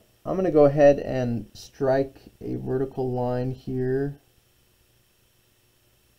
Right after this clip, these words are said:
somewhat lightly.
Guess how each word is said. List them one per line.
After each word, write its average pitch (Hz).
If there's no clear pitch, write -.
somewhat 127
lightly. 127